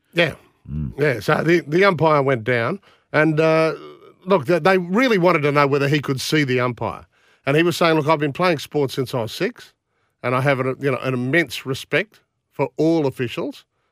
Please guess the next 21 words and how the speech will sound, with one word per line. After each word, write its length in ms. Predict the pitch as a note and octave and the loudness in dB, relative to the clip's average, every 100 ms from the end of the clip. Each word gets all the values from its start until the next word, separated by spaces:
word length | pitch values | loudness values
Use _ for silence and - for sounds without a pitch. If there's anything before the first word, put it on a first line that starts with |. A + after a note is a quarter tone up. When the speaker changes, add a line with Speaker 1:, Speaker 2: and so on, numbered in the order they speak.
| _ | _
Speaker 1:
And 80 | - | -12
he 60 | A#2+ | -8
said, 380 | D3 C3+ A#2+ A#2+ | -6 -8 -8 -4
"That 180 | F3 | -4
sort 240 | - D3+ C3+ | -2 -4 -2
of 80 | B2+ | -2
thing 160 | C3+ | -2
has 160 | C3 A#2+ | -4 -2
never 240 | D3 C#3+ | -4 -2
even 200 | D3 C#3 | -4 -6
crossed 400 | - - G3 - | -8 -6 -6 -4
my 140 | E3 D3+ | -2 -2
mind." 420 | D3+ C#3 F#2 - | -2 -4 -6 -4
Speaker 2:
Now, 100 | G#2 | 0
who 180 | G#2+ B2+ | 4 4
said 220 | - A2 | 4 2
that? 220 | G2+ F#2+ - _ _ | 2 -2 -4 _ _
Speaker 1:
Eric 220 | C#3 C3+ | -2 -2
Hipwood. 320 | C3 D#3 - - - | -2 -6 -8 -12 -6
Speaker 2:
Yes. 420 | D#2 C#2 - - _ | -4 -4 -8 -20 _
Speaker 1:
Yeah, 200 | C3 A2+ | -4 -4